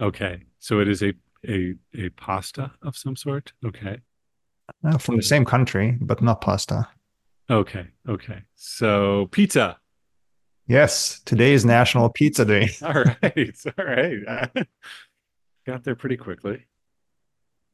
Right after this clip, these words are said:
Speaker 2: Okay, let me, let, let, let me give you another one, though. And I'll, I'll give you a hint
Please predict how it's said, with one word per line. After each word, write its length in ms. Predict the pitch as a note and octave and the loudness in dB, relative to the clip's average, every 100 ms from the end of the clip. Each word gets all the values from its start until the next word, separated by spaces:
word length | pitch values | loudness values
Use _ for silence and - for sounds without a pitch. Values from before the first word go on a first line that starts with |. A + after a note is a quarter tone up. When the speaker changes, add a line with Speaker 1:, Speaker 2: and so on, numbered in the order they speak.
| _ | _
Speaker 2:
Okay, 240 | C3+ C3 B2 | 4 6 6
let 120 | C#3 | 4
me, 100 | D#3 | 4
let, 200 | D3 C#3+ | 4 4
let, 160 | D3+ | 4
let 120 | D3 C#3 | 4 4
me 60 | |
give 120 | C3+ B2+ | 4 4
you 80 | |
another 220 | A2 A2 G#2+ | 4 4 4
one, 160 | F#2 | 2
though. 260 | F#2 G2 - _ - _ _ _ _ | 0 0 -4 _ -20 _ _ _ _
And 320 | A2+ G#2+ G#2 | 2 4 4
I'll, 400 | G#2 A2+ A2 A2 - | 4 4 4 2 2
I'll 180 | A2 | 0
give 220 | G#2+ C3 B2+ | 4 4 4
you 160 | D3 | 4
a 60 | A2+ | 4
hint 480 | G2 G2 D#3 D#3+ | 2 0 0 -2